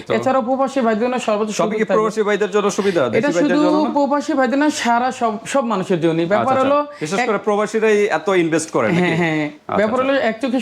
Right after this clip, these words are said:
Speaker 2: সবাইকে দেখতে হয়। আসলে আমি আমার বাংলা বাইরে দেখবো, একরকম প্রবাসী ভাই তার পরিবর্তন দেখবো, এটা না।
Speaker 1: আচ্ছা।
Speaker 2: সবার জন্য এক
Speaker 1: সবার
Speaker 2: রকমের।
Speaker 1: জন্য একই, কিন্তু
Speaker 2: একইভাবে।
Speaker 1: প্রবাসীদের ভাইদেররা হলো একটু
Speaker 2: জি,
Speaker 1: গো-,
Speaker 2: আসলে
Speaker 1: লাক্সারি ভাবে আর কি
Speaker 2: লাক্সারি ভাবে।
Speaker 1: কাজগুলো
Speaker 2: আ-,
Speaker 1: করে।
Speaker 2: অনেক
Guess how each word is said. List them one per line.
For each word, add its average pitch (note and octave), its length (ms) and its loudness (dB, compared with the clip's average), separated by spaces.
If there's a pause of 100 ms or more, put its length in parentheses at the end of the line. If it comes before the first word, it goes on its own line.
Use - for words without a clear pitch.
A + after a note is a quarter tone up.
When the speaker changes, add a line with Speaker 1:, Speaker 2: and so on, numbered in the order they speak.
Speaker 2:
সবাইকে A3+ 280 0 (120)
দেখতে F3 260 -4
হয়। F3 140 0 (160)
আসলে G#3+ 260 0 (460)
আমি G#3 140 2 (100)
আমার G#3+ 240 0
বাংলা G#3+ 260 0
বাইরে G3+ 180 2 (100)
দেখবো, F3+ 220 0
একরকম G#3 200 0 (220)
প্রবাসী F#3+ 340 2
ভাই F#3 100 4 (140)
তার F#3+ 180 2
পরিবর্তন G3+ 400 2
দেখবো, F3 180 0 (140)
এটা G#3 200 -2
না। C#3 60 -2
Speaker 1:
আচ্ছা। G2+ 380 -8
Speaker 2:
সবার B3+ 260 2
জন্য A3 120 0 (100)
এক D#3+ 60 -4
Speaker 1:
সবার C3+ 120 0
Speaker 2:
রকমের। D3 180 0
Speaker 1:
জন্য D3+ 140 2 (180)
একই, D#4 200 -4 (160)
কিন্তু F3+ 180 0
Speaker 2:
একইভাবে। D#3+ 140 0
Speaker 1:
প্রবাসীদের E3+ 460 0
ভাইদেররা D3 440 2 (120)
হলো C3+ 220 0 (280)
একটু - 180 -2 (460)
Speaker 2:
জি, G#3 100 4 (140)
Speaker 1:
গো-, D3 80 4
Speaker 2:
আসলে C#4 260 2 (420)
Speaker 1:
লাক্সারি D#3+ 440 0
ভাবে D#3+ 140 2
আর - 40 2
কি G3+ 40 2
Speaker 2:
লাক্সারি G3 380 -2
ভাবে। F3 180 0
Speaker 1:
কাজগুলো A3+ 260 2
Speaker 2:
আ-, A3+ 60 -2
Speaker 1:
করে। A3+ 160 0
Speaker 2:
অনেক B3 160 -2